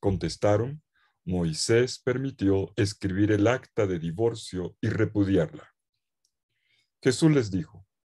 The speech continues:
"Por la dureza de su corazón, dejó escrito Moisés este precepto, pero al principio de la creación los creó Dios,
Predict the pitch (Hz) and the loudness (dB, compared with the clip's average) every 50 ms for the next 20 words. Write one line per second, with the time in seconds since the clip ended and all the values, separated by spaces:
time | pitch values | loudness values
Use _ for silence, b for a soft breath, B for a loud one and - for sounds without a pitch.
0 | _ _ _ _ _ _ _ _ _ _ _ _ _ 107 101 92 92 92 87 85 | _ _ _ _ _ _ _ _ _ _ _ _ _ 2 4 4 4 0 0 0
1 | 80 78 80 90 113 139 156 - - 170 160 151 147 147 - 127 - 117 117 98 | 0 0 2 4 4 2 2 0 2 2 4 4 2 0 -2 -6 0 0 0 0
2 | 95 92 - - 90 87 90 107 110 - _ _ _ _ _ _ _ _ _ 104 | 0 -4 -2 -2 -4 -4 -4 -8 -12 -14 _ _ _ _ _ _ _ _ _ 2
3 | 113 123 120 - 170 175 170 - - 165 180 180 160 180 160 143 113 101 101 95 | 2 4 6 6 4 4 4 0 0 2 2 4 6 4 4 4 4 2 2 0
4 | - - - 185 190 180 - 120 104 - - 110 - - 98 92 - - 92 80 | -2 -2 -4 -4 -4 -2 -6 -8 -8 -2 -4 -2 -2 0 -4 -4 -2 -2 -2 -2
5 | - _ _ _ _ _ _ _ _ _ _ _ _ _ _ _ b b b b | -2 _ _ _ _ _ _ _ _ _ _ _ _ _ _ _ b b b b
6 | b b b _ 135 131 127 123 120 120 - 120 120 117 113 - 185 170 156 _ | b b b _ 6 8 8 8 6 4 0 -2 -2 -2 -2 -4 -4 -4 -4 _
7 | 98 98 95 98 98 92 92 90 - 101 98 92 90 87 - - 120 117 123 127 | 0 2 4 4 4 2 2 0 0 -2 -2 -2 -2 -4 -4 -2 -2 -2 -2 -4
8 | 135 113 _ _ _ _ _ _ - 110 104 98 95 90 - _ _ - 101 98 | -10 -16 _ _ _ _ _ _ -6 -2 -2 0 -2 -2 -6 _ _ -4 0 2
9 | 95 95 101 107 120 123 110 _ _ - 92 95 110 110 101 92 95 117 - - | 4 4 4 2 2 -2 -6 _ _ -18 -10 -4 0 0 0 0 0 -4 -8 -14
10 | - _ _ | -20 _ _